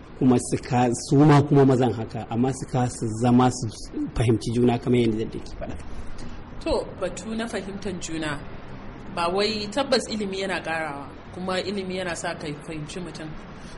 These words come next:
Speaker 2: To, amma batu ne na gaskiya, dole mu zauna mu gaya wa kanmu gaskiya.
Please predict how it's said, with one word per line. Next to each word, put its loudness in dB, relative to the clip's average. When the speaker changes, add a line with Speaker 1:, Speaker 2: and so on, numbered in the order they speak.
Speaker 2:
To, 0
amma 0
batu 0
ne 0
na -2
gaskiya, -2
dole 4
mu -4
zauna 0
mu -6
gaya -2
wa -4
kanmu -8
gaskiya. -10